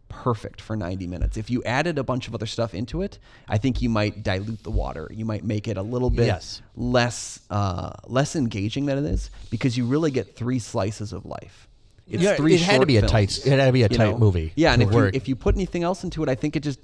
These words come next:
Speaker 1: it wouldn't work as well. Everything in this movie, every shot, every scene is meant to influence the mood, the tone, and the character. Um,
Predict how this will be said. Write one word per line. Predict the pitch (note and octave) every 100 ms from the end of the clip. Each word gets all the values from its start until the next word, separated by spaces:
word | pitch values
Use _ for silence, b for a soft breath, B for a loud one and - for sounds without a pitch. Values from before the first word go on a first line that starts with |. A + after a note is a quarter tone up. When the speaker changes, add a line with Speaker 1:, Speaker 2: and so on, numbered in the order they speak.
| A#2
Speaker 1:
it | C3
wouldn't | C#3 C#3
work | C3+ F#3
as | C3 -
well. | - - B B -
Everything | C#3+ F#3 F3+ - D3+
in | C3 C#3
this | A#2+ -
movie, | B2 A#2+ D#2+ C#2+ b b b -
every | A#2 C3 C#3 C3 A#2+ - _ _
shot, | - C#3+ C#3 D#3+
every | B2 A2 A2
scene | - C#3 A#2 G2 G#2+ b b b b _ _ - -
is | A#2+ G#2
meant | G#2+ A#2 -
to | -
influence | A2+ A#2+ - A#2 - -
the | G2
mood, | A2 C3+ C#3
the | A#2+
tone, | - G#2+ A2 F#2+
and | G2+
the |
character. | - A1 G1+ - - - B B B B -
Um, | - G2 F#2 D#2+ G1+